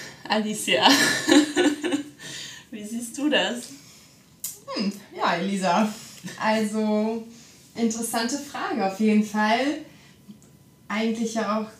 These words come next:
Speaker 2: verrückt, dass man darüber sich gar nicht so richtig Gedanken macht, ne? Also man führt Freundschaften und es ist so ganz normal, dass, gut, viele Menschen, die meisten haben Freundschaften und trotzdem, wenn man gefragt wird, was das eigentlich ist, dann ist es schwierig, das zu beantworten.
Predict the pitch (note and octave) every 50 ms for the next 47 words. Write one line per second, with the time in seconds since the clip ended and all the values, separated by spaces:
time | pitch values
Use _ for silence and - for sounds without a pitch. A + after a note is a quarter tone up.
0 | - - - - - - - - - - - G3+ G3+ A3+ - - A#3+ A3 G#3+ G#3
1 | G#3 G#3 G#3 G#3 G#3 G#3 G#3 G#3 G3+ G3+ G#3 G3+ F#3+ G3+ G#3+ G#3+ G#3+ G#3 - G3+
2 | G3 - - F#3 F3 F#3+ G#3 G3+ - G3+ G#3+ G#3+ - - - - - F3 F#3+ A3
3 | C#4 C#4+ F3 E3 D#3 D#3+ E3+ - - - B3+ D#4+ F4+ D#4+ G3+ F3 F3 F3+ F#3 F#3
4 | F3 F3+ F#3 F#3 - - - - - - - - - - - - - - - A3+
5 | A3 - - - - G3 A3 A#3 C4 C4 B3+ - - A#3+ A3 G#3 G3 - G3 -
6 | - G3+ G3 F#3+ F#3+ G3 F#3+ - - - - - F3 F3 F3+ F3 E3+ D#3+ - C#3+
7 | D#3+ G#3+ A#3+ B3 G#3 G3+ - - - - - - - - F3 - - - - -
8 | - - - - - - - - A3+ A#3 A3+ G#3+ G3 F#3 G3 G3 G#3 G#3 - -
9 | G3 F#3+ F#3 F#3 F3+ G3 G#3+ B3 C4 A3+ - G#3 F#3 F#3 F#3+ F#3+ F3+ - A3+ A#3
10 | A3+ C4+ B3+ - G3 F#3+ - - G3 - - G#3 G3+ G3+ G3+ G3 G3 F#3+ F#3 F#3+
11 | F#3+ F#3+ F#3 F#3 F#3 - F#3+ F#3+ F#3+ - G#3+ G#3 - F#3 - - F3+ - - -
12 | G3 F#3 F3 F3 - A3 A#3+ A#3+ - A3 G#3+ G#3+ G#3+ G#3+ G#3 - - - - A#3+
13 | B3 A#3+ G#3+ F#3 - F#3+ F3+ - - F#3 F3+ F3 - G3 F#3+ - - F#3 F3+ F3
14 | - A3+ -